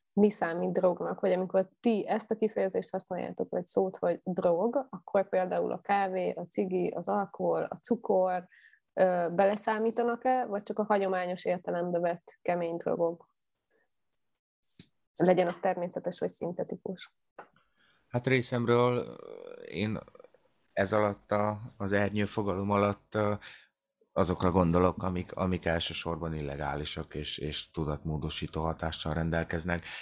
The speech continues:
Speaker 2: Én azért a kávét, cukrot, ilyeneket már nem biztos, hogy, hogy, ö, ö, drognak minősítem saját magamban. A, egy kicsit, kicsit én itt fölírtam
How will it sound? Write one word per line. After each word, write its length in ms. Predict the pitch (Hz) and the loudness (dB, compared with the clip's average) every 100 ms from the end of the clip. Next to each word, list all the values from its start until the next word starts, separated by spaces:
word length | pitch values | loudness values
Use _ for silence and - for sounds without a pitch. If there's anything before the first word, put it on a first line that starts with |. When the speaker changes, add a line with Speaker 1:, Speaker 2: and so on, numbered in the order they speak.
| - | -10
Speaker 2:
Én 140 | 87 90 | -2 0
azért 260 | 87 87 | 2 2
a 80 | 82 | 2
kávét, 1000 | 87 87 90 87 90 90 87 87 - - | 0 0 0 -2 -4 -4 -4 -6 -8 -14
cukrot, 480 | - 85 - 87 - | -10 -8 -6 -6 -4
ilyeneket 560 | 85 82 82 82 80 - | -2 -2 -4 -4 -6 -2
már 360 | 82 80 80 - - - _ _ _ _ _ - - - | 0 0 -2 -10 -20 -20 _ _ _ _ _ -18 -12 -4
nem 220 | 71 76 | 0 0
biztos, 380 | 76 - 80 - | 0 2 2 2
hogy, 300 | 80 76 - | 2 0 -4
hogy, 480 | 85 85 80 80 82 | 0 2 2 0 0
ö, 400 | 82 80 82 78 | 0 2 0 -2
ö, 280 | 80 85 82 82 82 90 - - | -2 -2 -2 -2 -6 -8 -14 -10
drognak 520 | - 87 82 85 - | -4 -2 0 -2 -2
minősítem 1120 | 85 85 85 - - - - 85 85 87 85 | -2 0 -2 -4 -10 -10 -4 -2 0 0 -2
saját 400 | - 87 85 - | 0 2 2 0
magamban. 580 | 87 87 87 92 92 92 - - - - _ | -4 -4 0 2 0 -2 -12 -18 -20 -20 _
A, 480 | 85 87 87 92 85 | 0 2 4 4 2
egy 140 | 98 | 0
kicsit, 540 | - - 131 - - | -2 0 0 0 -4
kicsit 340 | 92 131 - 98 | -2 0 0 2
én 180 | 104 104 | 4 4
itt 120 | 101 | 2
fölírtam 760 | 151 147 117 - 90 90 90 | 4 4 4 2 2 2 0